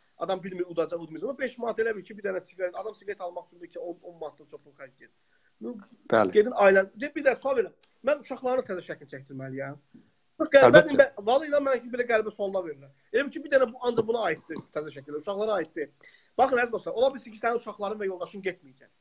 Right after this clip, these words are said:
Speaker 1: Hərçənd ki, bunu eləyənlər və bu cür müraciət edənlər mənə var. O adamların şəxsi işidir, mən heç kimin şəxsi işinə qatışmıram.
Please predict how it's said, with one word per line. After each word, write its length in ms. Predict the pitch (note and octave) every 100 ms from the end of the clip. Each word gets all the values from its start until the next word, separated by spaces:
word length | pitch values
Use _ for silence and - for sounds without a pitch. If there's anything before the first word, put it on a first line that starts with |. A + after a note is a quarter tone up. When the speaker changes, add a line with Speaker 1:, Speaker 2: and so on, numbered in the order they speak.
| _ -
Speaker 1:
Hərçənd 320 | F3 A3+ A3+
ki, 100 | G3+
bunu 160 | F#3 A3+
eləyənlər 520 | F#3+ F3+ E3+ F#3+ A#3 - _ -
və 80 | F3
bu 80 | A#3
cür 120 | A#3
müraciət 300 | G3+ G3 G3
edənlər 260 | G3 F#3+ G#3
mənə 220 | F#3+ F#3+
var. 160 | D#3 - _ _ _ _ _ _ -
O 40 |
adamların 360 | D4 D#4+ D#4+ -
şəxsi 260 | A#3+ -
işidir, 200 | C#3 E3 B3
mən 100 | A#3+
heç 140 | A#3+
kimin 140 | G#3+ F#3+
şəxsi 240 | F#3 -
işinə 160 | G3 E3
qatışmıram. 420 | - - -